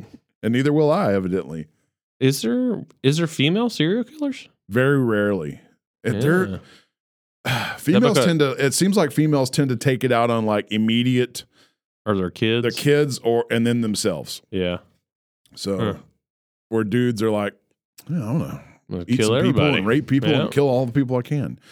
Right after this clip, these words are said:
Speaker 1: That's another thing is, like, you don't hear about, uh,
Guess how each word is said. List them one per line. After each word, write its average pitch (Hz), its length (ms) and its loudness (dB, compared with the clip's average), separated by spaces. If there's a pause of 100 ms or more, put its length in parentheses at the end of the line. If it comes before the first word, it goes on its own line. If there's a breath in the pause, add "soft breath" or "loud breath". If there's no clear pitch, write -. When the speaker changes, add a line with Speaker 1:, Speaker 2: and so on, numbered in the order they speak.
(240 loud breath)
Speaker 1:
That's 165 200 0
another 175 260 2
thing 110 220 -2
is, 101 100 -2
like, 104 200 -2 (440)
you 117 100 -4
don't 139 160 2
hear 151 120 2
about, 123 300 0 (100)
uh, 101 100 -2